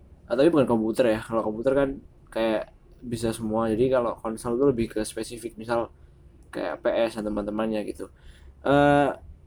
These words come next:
aku akan bahas dari yang mulai terlama dan sampai yang terbaru. Tapi, eh, yang pernah aku cu-, yang cu-, cuma yang pernah aku main aja ya. Jadi biar valid gitu, <laughs> cie.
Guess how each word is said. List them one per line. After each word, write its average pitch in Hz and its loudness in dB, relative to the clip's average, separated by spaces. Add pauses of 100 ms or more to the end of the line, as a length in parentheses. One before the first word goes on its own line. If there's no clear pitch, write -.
(720)
aku 127 0
akan 180 4
bahas 104 2
dari 107 4
yang 107 0
mulai 107 4
terlama 107 -2 (880)
dan 107 0
sampai 110 0
yang 107 -2
terbaru. 107 2
Tapi, 143 4 (540)
eh, 113 0
yang 110 0
pernah 117 0
aku 123 -2
cu-, - -4
yang 120 4
cu-, 127 -6
cuma 131 4
yang 123 2
pernah 120 0
aku 123 0
main 117 0
aja 117 2
ya. 110 2
Jadi 113 2 (480)
biar 110 2
valid 120 0
gitu, - -6
<laughs> - -16
cie. 123 2